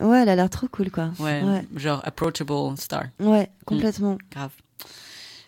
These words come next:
Speaker 2: Euh, donc du coup, on est allé voir ça. Euh, c'est une pièce de Dimitri Chamblas et du coup Kim Gordon, et ils ont fait cette,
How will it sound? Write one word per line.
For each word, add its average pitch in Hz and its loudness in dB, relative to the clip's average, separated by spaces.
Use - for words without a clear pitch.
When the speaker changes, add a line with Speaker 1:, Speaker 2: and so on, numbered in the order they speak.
Speaker 2:
Euh, 135 -6
donc 156 2
du 147 -2
coup, 165 -2
on 160 2
est 147 2
allé 131 -2
voir 123 -12
ça. 165 0
Euh, 139 -4
c'est 135 -6
une 131 -2
pièce 143 -6
de 135 0
Dimitri 135 -4
Chamblas 135 -8
et 139 -12
du 135 -16
coup 131 -8
Kim 131 -6
Gordon, 127 -8
et 139 -6
ils 127 -12
ont 120 -10
fait 131 -14
cette, 135 -20